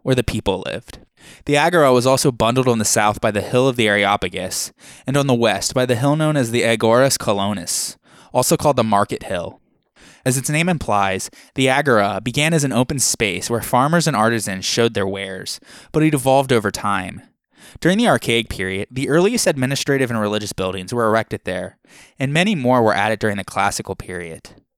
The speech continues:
The Greeks were so angered by the Persians' destruction of their sanctuaries that after the Battle of Plataea, they supposedly took an oath not to rebuild them until after they vanquished the Persian threat, the so-called Oath of Plataea,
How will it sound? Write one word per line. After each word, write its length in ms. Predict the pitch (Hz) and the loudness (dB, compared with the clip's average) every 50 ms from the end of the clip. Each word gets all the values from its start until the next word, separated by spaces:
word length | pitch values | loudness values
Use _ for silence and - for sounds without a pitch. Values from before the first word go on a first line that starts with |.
| _ _ _ _ _ - | _ _ _ _ _ -8
The 100 | - 139 | -8 -4
Greeks 300 | - 156 180 220 208 - | 0 2 2 2 2 2
were 80 | 254 185 | 2 2
so 320 | - - - 147 156 160 | 2 4 4 4 4 4
angered 360 | 107 117 123 123 139 139 123 | 2 0 -4 0 0 0 2
by 120 | 123 117 110 | 2 0 0
the 120 | 110 - | 0 -2
Persians' 440 | - - 120 120 117 110 120 113 110 | -2 0 2 2 2 0 -2 -4 -4
destruction 560 | 110 98 - - - 101 104 101 - - 120 | -4 -4 -4 -2 0 0 0 0 0 -4 -4
of 60 | 104 | -2
their 140 | 98 87 87 | -2 -2 -2
sanctuaries 840 | - - - 95 104 98 - - 95 90 92 90 87 - - - - - - - - - - - | -2 -2 -2 -2 -4 -4 -6 -6 -6 -6 -8 -8 -10 -10 -12 -12 -14 -18 -20 -20 -20 -12 -4 0
that 100 | 147 147 | 2 2
after 200 | 160 170 - 196 | 2 2 2 0
the 100 | 180 135 | 0 0
Battle 360 | - 120 110 110 120 127 117 | 0 0 0 2 2 2 0
of 140 | 104 - - | -2 -2 -8
Plataea, 640 | - 113 98 - - - 110 95 85 90 - - _ _ - | -10 -10 -10 -10 -8 -8 -6 -6 -6 -6 -8 -12 _ _ -6
they 120 | - 147 | -4 -2
supposedly 640 | - - 185 - - - 151 160 160 - - 202 180 | 0 0 0 -2 0 2 2 2 2 2 0 -2 -4
took 240 | 170 - - 160 - | -2 -2 -2 -2 -2
an 140 | 139 117 - | -2 -4 -4
oath 280 | 104 104 98 92 - - | -2 -2 -4 -4 -6 -6
not 200 | 120 127 139 - | -6 -6 -4 -4
to 80 | - 156 | -4 -4
rebuild 600 | 127 123 123 117 117 113 101 98 98 110 113 107 | -4 -4 -6 -6 -6 -6 -6 -4 -6 -6 -6 -8
them 220 | 92 85 82 95 - _ - - - - - - - | -8 -8 -10 -16 -20 _ -20 -20 -20 -20 -16 -8 -8
until 280 | 139 139 - 160 143 | -6 -2 -2 0 0
after 300 | 117 127 127 139 - 175 | 2 2 2 2 2 0
they 140 | 160 147 120 | 2 2 2
vanquished 460 | 110 110 104 110 107 - 123 104 - | 0 0 -2 -2 -2 -2 -4 -4 -4
the 60 | - - | -8 -8
Persian 400 | - - 107 107 98 - 92 85 | -4 0 0 0 0 -2 -6 -12
threat, 480 | - - 95 95 85 - - - - _ _ _ _ _ | -10 -8 -8 -8 -8 -10 -14 -20 -20 _ _ _ _ _
the 100 | - 143 | -4 -2
so-called 480 | 131 - 170 165 160 - - 143 127 - | 0 2 4 4 2 4 2 2 2 2
Oath 220 | - 104 110 104 - | 0 -2 -2 -2 -4
of 100 | 110 - | -6 -8
Plataea, 580 | - - 101 95 - - 95 90 87 - - | -8 -8 -8 -8 -8 -10 -10 -10 -12 -12 -16